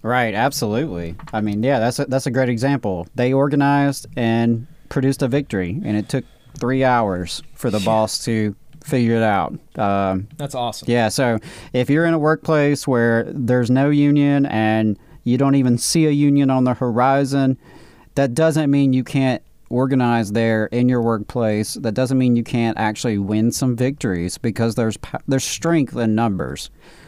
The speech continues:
Speaker 2: Mm-hmm. Mm-hmm.
Speaker 1: That's the key, you know. There's somebody there that you work with that you can connect with. And, all right, now you have two. Now you've got the basis of a committee.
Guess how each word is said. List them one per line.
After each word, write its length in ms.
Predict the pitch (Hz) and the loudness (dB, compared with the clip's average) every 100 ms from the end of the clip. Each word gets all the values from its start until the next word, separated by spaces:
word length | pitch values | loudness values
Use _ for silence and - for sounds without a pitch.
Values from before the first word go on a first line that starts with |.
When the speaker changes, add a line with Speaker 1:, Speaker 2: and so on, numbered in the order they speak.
| 135 | -12
Speaker 2:
Mm-hmm. 140 | 120 | -10
Mm-hmm. 560 | 101 104 - - - 123 | -10 -12 -14 -18 -10 0
Speaker 1:
That's 340 | 131 143 - | 2 2 0
the 120 | 139 | -4
key, 420 | 120 170 151 107 - | -2 0 0 0 0
you 160 | 117 | 0
know. 380 | 104 110 117 117 - _ | 2 2 0 -4 -10 _
There's 240 | 139 139 156 | -2 0 0
somebody 680 | - 160 170 147 117 107 | 0 2 2 2 2 0
there 500 | 101 120 117 101 98 - - | 2 2 2 2 -2 -6 -6
that 180 | 98 | -4
you 120 | 135 120 | -2 0
work 280 | 117 117 | 0 0
with 260 | 101 98 92 | -2 -2 -2
that 180 | 104 - | -4 -4
you 100 | 117 | -4
can 340 | - 101 98 - _ - | 0 0 -2 -6 _ -8
connect 480 | 135 113 117 113 - | -2 0 2 0 -2
with. 360 | 104 92 87 - - - - - - | -2 -2 -4 -12 -20 -20 -20 -20 -16
And, 400 | - 107 107 101 101 - - | -4 -2 0 0 -4 -16 -8
all 140 | - 110 | -2 2
right, 200 | 160 127 | 2 0
now 100 | 107 | 0
you 140 | 113 | 0
have 180 | 110 104 | 0 -2
two. 360 | - 131 131 135 - - - | 0 0 0 -2 -10 -16 -6
Now 200 | 101 107 | -2 0
you've 220 | 107 104 | 0 0
got 180 | 110 107 | 0 0
the 80 | |
basis 380 | 117 131 143 143 | 0 0 0 -2
of 120 | 147 | -2
a 40 | 139 | -2
committee. 520 | 156 156 180 165 143 | -2 0 0 0 -2